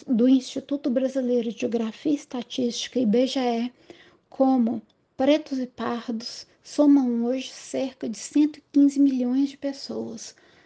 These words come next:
número inferior apenas à população da Nigéria,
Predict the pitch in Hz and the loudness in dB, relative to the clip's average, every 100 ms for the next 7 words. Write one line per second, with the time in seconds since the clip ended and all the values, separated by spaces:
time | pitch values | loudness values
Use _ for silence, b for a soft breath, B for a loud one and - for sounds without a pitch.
0 | _ 247 269 269 285 - 285 247 220 214 | _ 2 4 4 2 2 0 0 -2 -4
1 | 233 262 _ 233 220 240 285 311 285 269 | -8 -12 _ -6 -4 -2 -2 -4 -4 -4
2 | 269 262 254 - 254 226 247 277 262 214 | -4 -4 -4 -4 -2 0 2 2 2 -2
3 | 240 254 247 226 | -2 0 -2 -4